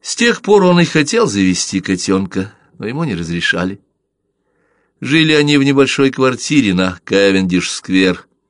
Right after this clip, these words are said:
Папа, полковник Браун,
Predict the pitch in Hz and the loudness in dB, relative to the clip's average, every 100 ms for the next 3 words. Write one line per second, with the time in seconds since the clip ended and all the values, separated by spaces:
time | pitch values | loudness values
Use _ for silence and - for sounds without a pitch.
0 | _ _ _ _ - 92 127 127 107 90 | _ _ _ _ -4 -2 -2 0 0 0
1 | _ _ _ _ - 82 82 90 92 90 | _ _ _ _ -10 -6 -4 0 2 2
2 | 82 78 87 101 107 107 90 | -2 -2 -2 0 0 0 -4